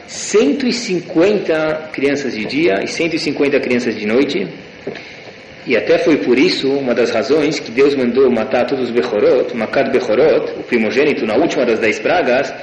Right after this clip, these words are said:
Isso aqui é Midah Keneged Midah, é um pagamento, é uma cobrança de Hashem pelo fato que eles mandaram matar tantos Yehudim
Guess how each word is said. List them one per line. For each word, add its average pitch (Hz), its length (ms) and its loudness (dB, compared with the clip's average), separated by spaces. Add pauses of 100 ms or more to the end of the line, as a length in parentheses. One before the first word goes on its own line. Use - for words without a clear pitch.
(680)
Isso 139 180 0
aqui 127 180 2
é 151 40 4
Midah 147 320 2
Keneged 143 420 2
Midah, 120 560 0
é - 60 -4
um 123 80 0
pagamento, 127 720 0 (160)
é 110 40 -4
uma 110 300 -4
cobrança 160 640 2
de 139 80 0
Hashem 160 380 2
pelo 165 200 2
fato 151 300 0
que 160 100 -2
eles 139 180 -2
mandaram 123 680 0
matar 123 280 -2
tantos 135 280 -4
Yehudim 120 460 0